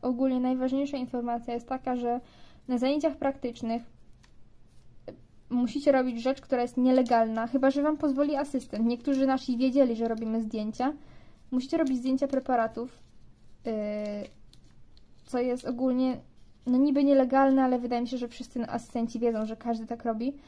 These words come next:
bo te preparaty są naprawdę tak zniszczone. One nie wyglądają jak w atlasie. I to, że macie w atlasie fotograficznym ładne zdjęcie mięśnia,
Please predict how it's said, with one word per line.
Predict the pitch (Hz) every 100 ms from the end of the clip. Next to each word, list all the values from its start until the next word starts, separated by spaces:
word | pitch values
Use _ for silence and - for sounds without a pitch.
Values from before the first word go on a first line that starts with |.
| - - - - -
bo | 240 254 - - - - - - - -
te | 262 254 247
preparaty | 269 262 269 269 277
są | 269
naprawdę | 254 254 262 269 240 233
tak | 285 302 302 - - - - -
zniszczone. | 233 240 254 - - 233 226 214 220 226 - - - - -
One | 247 262
nie | 277
wyglądają | 277 285 294 285 240
jak | 226
w |
atlasie. | 247 240 214 214 220 220 - - - - - -
I | 240
to, | 285 285
że | 285
macie | 277 269 269
w |
atlasie | - - 262 262
fotograficznym | 262 254 247 254 262 - 240 240
ładne | 247 247 240
zdjęcie | 240 240 240
mięśnia, | 233 254 - 277 302